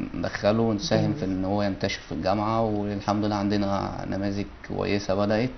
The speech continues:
Speaker 2: رائع.
Speaker 1: وهيبقى في، في الفترة الجاية إن شاء الله نموذج من عندنا برضه في الجامعة
Speaker 2: إن شاء الله.
Speaker 1: علمي.
Speaker 2: آه، كون إن أنت في البكالوريوس يا،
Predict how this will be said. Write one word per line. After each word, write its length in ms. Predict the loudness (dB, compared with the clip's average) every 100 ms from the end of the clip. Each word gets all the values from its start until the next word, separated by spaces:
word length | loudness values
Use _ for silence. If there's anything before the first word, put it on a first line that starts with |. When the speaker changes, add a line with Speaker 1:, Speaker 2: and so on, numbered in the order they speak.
| -2
Speaker 2:
رائع. 120 | 0
Speaker 1:
وهيبقى 400 | 2 0 -2 -2
في، 320 | 0 2 0
في 80 | -2
الفترة 300 | -6 -4 -2
الجاية 160 | -2
إن 60 | -2
شاء 140 | 0
الله 100 | 0 0
نموذج 320 | 0 0 -2
من 80 | -2
عندنا 260 | -4 -4
برضه 180 | -4 -6 -6
في 60 | -4
الجامعة 340 | -2 -2 -2
Speaker 2:
إن 120 | -2
شاء 340 | -4 -4 -4 -4
الله. 160 | -2
Speaker 1:
علمي. 300 | 0 0 -4 -8 -10 -6
Speaker 2:
آه، 100 | -6 -2
كون 100 | -2
إن 120 | 0
أنت 160 | 0 -2
في 160 | -4 -6 -10 -8
البكالوريوس 640 | -6 -4 -4 -2 -2 -2
يا، 160 | -2 -4